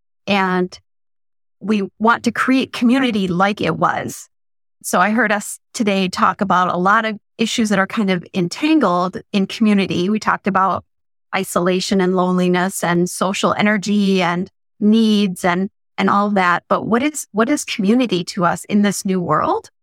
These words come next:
I think as an introvert living in an extrovert's world, I, I totally appreciate that everyone is feeling like we need to be in the same room, breathing the same air, 'cause that's where I get energy.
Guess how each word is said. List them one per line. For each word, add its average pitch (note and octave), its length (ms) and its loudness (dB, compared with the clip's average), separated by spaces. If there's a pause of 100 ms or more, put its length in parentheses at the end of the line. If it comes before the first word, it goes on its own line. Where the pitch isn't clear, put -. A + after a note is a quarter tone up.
(960)
I G#3 60 -2
think A#3+ 360 -2 (460)
as G#3+ 140 -2
an G#3 100 2
introvert B3 680 -2
living A3 300 2
in G#3 100 2
an G3+ 120 0
extrovert's G#3 600 -2
world, G#3+ 420 0 (680)
I, G3 240 -2
I G3+ 100 0
totally A#3 420 0
appreciate - 680 -2
that - 240 -2
everyone G3 760 2
is G3+ 260 -2
feeling F#3+ 360 2
like F3 380 0
we G#3 80 0
need F#3+ 180 0
to G#3+ 60 0
be G3 100 -2
in F#3 80 0
the F#3+ 80 -2
same F#3+ 260 -2
room, F#3 200 2
breathing F3+ 300 0
the F3+ 60 -2
same F3+ 240 -2
air, F3+ 360 -2 (260)
'cause A3 80 -4
that's - 240 -6
where F#3 100 0
I F3+ 120 -2
get F3+ 120 -4
energy. G3 460 -2